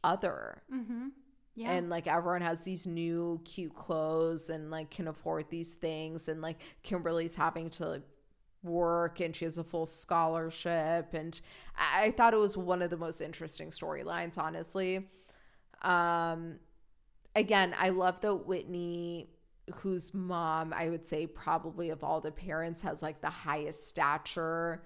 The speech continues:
Speaker 2: Definitely.
Speaker 1: isn't
Speaker 2: Mm-hmm.
Speaker 1: white. I just think that's an important thing to see.
Speaker 2: Yes.
Speaker 1: Um, what else about the show? Okay,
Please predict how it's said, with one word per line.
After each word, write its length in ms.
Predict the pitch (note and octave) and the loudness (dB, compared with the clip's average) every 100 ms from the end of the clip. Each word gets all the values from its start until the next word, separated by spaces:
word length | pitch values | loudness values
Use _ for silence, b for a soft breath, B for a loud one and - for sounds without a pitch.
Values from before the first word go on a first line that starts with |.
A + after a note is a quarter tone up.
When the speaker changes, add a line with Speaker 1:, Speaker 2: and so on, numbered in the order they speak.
| - | -12
Speaker 2:
Definitely. 540 | G3+ F#3+ G3 E3+ F#3 | -10 -8 -10 -12 0
Speaker 1:
isn't 320 | F#3 E3+ F3 G#3 | 0 2 -4 -4
Speaker 2:
Mm-hmm. 100 | E3 | 0
Speaker 1:
white. 580 | D#3+ E3 F3+ - - - - - - | 0 2 -2 -2 -6 -8 -18 -20 -6
I 80 | E3 | -4
just 220 | D#3 E3 | -4 -4
think 180 | F#3 E3+ | -4 -2
that's 220 | D#3+ E3 | -4 -4
an 80 | E3+ | -6
important 460 | D#3+ D#3+ D#3+ C#3 D#3 | -6 -6 -6 -6 -6
thing 180 | E3 D#3 | -8 -6
to 120 | D#3 | -8
see. 520 | - D#3 D3+ D#3+ F3+ G3+ | -8 -8 -6 -6 -8 -8
Speaker 2:
Yes. 500 | F#3 D#3 - - - - - - - - - - - - - - - - | -10 -10 -12 -14 -16 -20 -20 -20 -20 -20 -20 -20 -20 -20 -20 -20 -20 -8
Speaker 1:
Um, 720 | E3+ F3 F3 F3 F3 F3 F3+ - F#3+ | -2 2 2 2 2 0 -4 -10 -4
what 140 | G3+ | 4
else 220 | G#3 G#3 | 4 4
about 180 | F3+ E3+ | 2 0
the 80 | D3+ | 0
show? 180 | - D#3 | -4 0
Okay, 260 | - G3 | 2 2